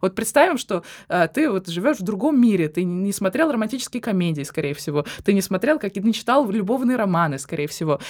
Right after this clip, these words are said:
И вот тебе сказали: «Сделай что-то романтическое», а инструкции дальше не дали. А что такое романтическое? А, а пожарить вместе макароны — это романтично или нет?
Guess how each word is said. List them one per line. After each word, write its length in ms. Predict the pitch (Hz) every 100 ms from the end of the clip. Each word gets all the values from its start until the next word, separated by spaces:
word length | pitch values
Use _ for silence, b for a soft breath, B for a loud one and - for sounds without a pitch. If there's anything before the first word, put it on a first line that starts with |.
| B
И 40 | 202
вот 100 | 220
тебе 120 | 320
сказали: 300 | - 269 185
«Сделай 160 | 180 330
что-то 240 | - 247
романтическое», 600 | 226 220 226 233 - 165
а 20 | 185
инструкции 400 | 185 392 - 240
дальше 340 | 185 160 170
не 120 | 170
дали. 440 | 226 294 170 127 - _ _ _ _ -
А 80 | 208
что 160 | 381
такое 240 | 370 - 277
романтическое? 720 | 220 202 190 - - 160 165 _ B B
А, 160 | 214 202
а 220 | - 220
пожарить 440 | 294 285 302 254
вместе 300 | 247 269 254
макароны — 340 | 247 285 269 180
это 120 | 220
романтично 480 | 226 254 - - 302
или 160 | 262
нет? 260 | 196 151